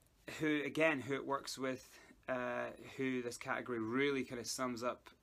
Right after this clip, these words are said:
um, is someone like Ed Sheeran. All right, so Ed Sheeran, again, talented.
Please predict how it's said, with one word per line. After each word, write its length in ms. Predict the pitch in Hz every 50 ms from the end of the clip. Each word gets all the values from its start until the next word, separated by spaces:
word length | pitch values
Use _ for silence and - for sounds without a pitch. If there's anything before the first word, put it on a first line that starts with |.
| _ _
um, 520 | 123 113 107 107 104 104 104 104 104 101 - - _
is 100 | - -
someone 340 | - 143 135 131 131 127 127
like 340 | 127 123 123 - - - - - -
Ed 140 | 131 135
Sheeran. 460 | 127 - - - 156 165 143 - - - - _ _ _ _ - - - - - - - -
All 60 | 107
right, 180 | 117 123 - -
so 220 | - - 147 143 -
Ed 140 | 139 165 156
Sheeran, 400 | - - - 196 185 156 151 -
again, 340 | 135 - 185 196 190 131
talented. 640 | - - - 170 185 208 214 202 175 - 107 92 -